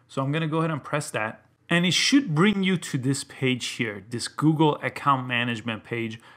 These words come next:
where you have these options on the side. To change your password, you have to go to personal information.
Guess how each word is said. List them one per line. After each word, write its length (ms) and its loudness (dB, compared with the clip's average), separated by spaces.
where 120 -2
you 120 -2
have 240 0
these 300 0
options 480 -2
on 240 -6
the 80 -8
side. 460 -6
To 100 -2
change 320 0
your 80 2
password, 800 0
you 140 0
have 300 0
to 80 -2
go 180 4
to 160 -6
personal 560 -2
information. 800 -4